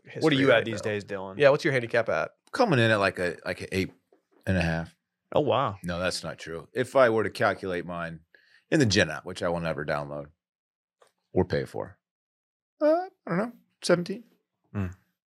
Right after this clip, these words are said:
Speaker 1: I think you're lower than that.
Speaker 3: I don't know. Maybe.
Speaker 1: I think you, I think you actually deserve more credit. If you played regularly, you'd be pretty good 'cause you have stretches where you're, I'm like, "Oh shit, Dylan's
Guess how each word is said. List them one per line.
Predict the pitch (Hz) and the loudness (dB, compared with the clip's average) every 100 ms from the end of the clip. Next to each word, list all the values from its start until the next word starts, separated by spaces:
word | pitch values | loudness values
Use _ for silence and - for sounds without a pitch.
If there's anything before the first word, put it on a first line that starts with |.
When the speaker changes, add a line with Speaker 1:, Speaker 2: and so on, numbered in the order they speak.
| _ - | _ -14
Speaker 1:
I | 143 | -6
think | 143 | -4
you're | 127 | -4
lower | 107 - | -6 -6
than | - | -8
that. | - - _ _ _ _ - | -14 -16 _ _ _ _ -2
Speaker 3:
I | |
don't | 85 | -2
know. | 73 - _ - - - | -4 -16 _ -20 -20 -16
Maybe. | - 58 62 - | -8 -8 -10 0
Speaker 1:
I | 156 | 6
think | 170 196 | 8 6
you, | 214 | 4
I | 170 | 2
think | 175 285 233 | 4 2 4
you | 185 | 6
actually | 180 175 180 160 | 6 4 0 -2
deserve | 135 123 147 147 131 | -6 -4 -2 0 0
more | 127 131 | 0 -2
credit. | - 160 185 | 0 -2 -2
If | 175 | 0
you | 202 277 | 0 2
played | 233 226 170 | 6 6 8
regularly, | 151 147 127 120 117 | 6 6 0 -2 -4
you'd | 117 117 | -6 -10
be | 120 | -10
pretty | 113 - 113 | -10 -10 -12
good | - - | -12 -12
'cause | - 139 | -4 6
you | |
have | 208 | 6
stretches | - 175 165 151 | 8 4 4 2
where | 127 127 | 2 2
you're, | 120 123 | 4 2
I'm | 127 | 4
like, | 120 113 | 2 0
"Oh | 139 123 | -4 -4
shit, | - 123 113 | -2 -4 -4
Dylan's | 127 147 - | -4 -4 -8